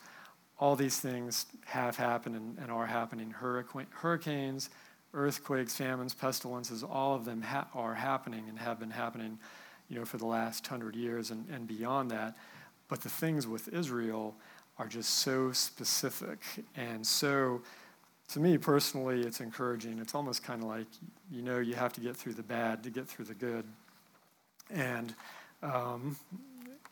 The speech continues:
it, it would be something I would love to study for our church. I, I know Pastor Tim and myself and, and the elders and deacons and everyone, we wanna remain faithful to the Word of God, faithful to the Lord, and equipping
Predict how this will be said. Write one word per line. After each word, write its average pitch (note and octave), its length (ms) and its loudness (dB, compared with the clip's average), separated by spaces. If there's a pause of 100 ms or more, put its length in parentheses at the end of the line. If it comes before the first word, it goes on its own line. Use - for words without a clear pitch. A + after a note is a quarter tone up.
(100)
it, D#3+ 160 0
it F#3+ 80 2
would D3 120 4
be C3 100 2
something D#3 320 6
I B2+ 100 6
would A#2 120 2
love B2+ 220 2
to A2 80 -6
study A#2+ 400 2
for A2+ 200 -4
our G#2+ 120 -4
church. A2 360 -6
I, B2+ 140 -2 (680)
I C#3+ 80 0
know C3 120 2
Pastor B2+ 340 2
Tim B2+ 340 -2
and A2 80 -6
myself A#2 500 0
and, A2+ 280 -10
and B2+ 100 -8
the A2+ 100 -6
elders A2+ 280 -4
and A2 80 -8
deacons A#2 360 -6
and A2 100 -8
everyone, G#2+ 480 -8 (840)
we C#3 100 6
wanna C#3 200 6
remain A#2+ 320 0
faithful B2+ 460 -2
to - 140 -6
the A2+ 80 -8
Word A2+ 200 -2
of G#2 100 -8
God, A2+ 320 0
faithful C3+ 360 -6
to - 140 -8
the A2+ 80 -8
Lord, A2+ 460 -4 (520)
and A#2+ 280 -4
equipping C3+ 640 0